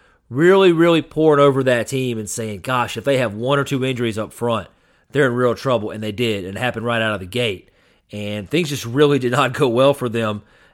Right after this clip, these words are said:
uh, as they were able to knock off Liberty in their first game of the season. Then they lost at Maryland. And then when they hosted Clemson in what was supposed to be E S P N game day, but that loss to Maryland, sixty-three to twenty,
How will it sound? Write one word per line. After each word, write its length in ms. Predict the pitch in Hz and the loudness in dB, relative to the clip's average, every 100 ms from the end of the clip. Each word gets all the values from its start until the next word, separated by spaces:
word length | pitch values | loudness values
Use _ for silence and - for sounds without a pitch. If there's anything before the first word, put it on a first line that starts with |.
| _ | _
uh, 260 | 101 101 101 | -14 -10 -8
as 180 | 101 113 | -6 -4
they 180 | 117 113 | -4 -4
were 160 | 107 | 0
able 220 | 120 180 | 2 4
to 60 | 185 | 4
knock 240 | 165 165 | 4 4
off 160 | 160 127 | 2 2
Liberty 440 | 131 160 151 139 | 2 2 4 0
in 60 | 131 | 2
their 140 | 123 | -2
first 320 | 113 135 127 107 | -2 -2 -2 0
game 180 | 131 | -2
of 60 | 117 | -2
the 80 | 104 | -6
season. 440 | - 139 127 113 | -2 0 0 -2
Then 120 | 120 | -4
they 100 | 123 | -4
lost 460 | 107 117 143 147 - - | -4 0 2 2 -2 -4
at 260 | 151 - | -2 -2
Maryland. 480 | 131 139 139 117 101 - _ _ - | 2 4 4 2 -2 -8 _ _ -12
And 160 | 120 | -6
then 100 | 131 | -4
when 100 | 127 | -4
they 100 | 120 | -4
hosted 360 | 104 170 160 135 | 0 0 0 -2
Clemson 380 | 175 190 156 127 | 0 0 0 -4
in 100 | 117 | -2
what 140 | 117 | -4
was 120 | 107 | -4
supposed 440 | 113 - 196 262 - | -6 2 2 2 -2
to 80 | |
be 320 | 123 104 95 - _ _ _ _ | -4 -4 -6 -12 _ _ _ _
E 180 | 160 156 | 2 2
S 140 | 156 | 2
P 240 | - 165 143 | -2 -2 0
N 120 | 131 | 0
game 340 | 127 170 196 | 0 0 0
day, 340 | 131 113 104 104 _ _ | 0 -2 -4 -8 _ _
but 140 | 117 139 | -6 -2
that 140 | 123 | 2
loss 260 | 143 156 - | 4 2 0
to 80 | |
Maryland, 500 | 127 143 180 143 117 - _ - | -2 4 4 4 0 -8 _ -12
sixty-three 500 | - 156 151 147 143 | -8 -6 -6 -2 -2
to 80 | 120 | -2
twenty, 460 | - 170 131 104 | -2 0 0 -2